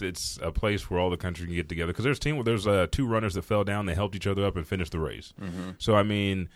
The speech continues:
Speaker 1: eh, there's some camaraderie, some world camaraderie there since everybody's coming together. But, I mean, it is a deal for national pride, and these guys have been working so hard. Uh, I saw a girl, uh, dive,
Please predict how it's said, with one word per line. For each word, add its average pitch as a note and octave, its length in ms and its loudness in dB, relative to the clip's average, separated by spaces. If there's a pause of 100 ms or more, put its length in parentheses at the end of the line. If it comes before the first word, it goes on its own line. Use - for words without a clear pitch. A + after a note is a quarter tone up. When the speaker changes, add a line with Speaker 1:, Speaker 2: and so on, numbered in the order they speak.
(260)
Speaker 1:
eh, G2+ 160 0
there's A2 180 2
some G2 120 -4
camaraderie, G2 540 2
some F2+ 200 -2
world G2 300 2
camaraderie G#2 480 0
there G#2+ 260 2
since - 160 -8
everybody's F2+ 340 0
coming F#2+ 220 -2
together. F2+ 340 2
But, F2+ 200 0
I E2+ 120 0
mean, F#2+ 180 -2
it F2+ 80 -2
is G#2+ 240 0
a F#2 40 -4
deal F2+ 280 0
for - 160 -10
national E2 400 -4
pride, E2+ 480 0 (360)
and E2 240 -2
these E2 120 -2
guys E2+ 300 2
have E2+ 80 -2
been D#2+ 160 -2
working E2 300 0
so D2+ 220 -2
hard. E2 400 0 (340)
Uh, E2 60 -4
I D#2+ 220 2
saw G#2 220 2
a E2+ 40 0
girl, E2+ 680 0 (500)
uh, D#2 640 -2 (160)
dive, D2 720 0